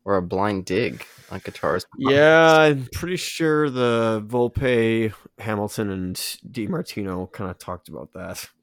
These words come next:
Speaker 1: Oh, maybe I missed that part too. Oh, man.
Speaker 2: Um, although it wasn't,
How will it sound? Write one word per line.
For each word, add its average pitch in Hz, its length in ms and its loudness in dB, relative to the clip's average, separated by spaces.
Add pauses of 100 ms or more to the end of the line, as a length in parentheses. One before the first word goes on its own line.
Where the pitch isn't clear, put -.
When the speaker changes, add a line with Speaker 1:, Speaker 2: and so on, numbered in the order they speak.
(260)
Speaker 1:
Oh, 101 200 -2
maybe 104 200 0
I 101 60 2
missed 101 240 -4
that - 220 -4
part - 240 -8
too. 92 240 -6
Oh, 90 160 -4
man. 87 340 -6 (420)
Speaker 2:
Um, 107 640 0 (280)
although 131 320 4
it 135 100 2
wasn't, 170 760 0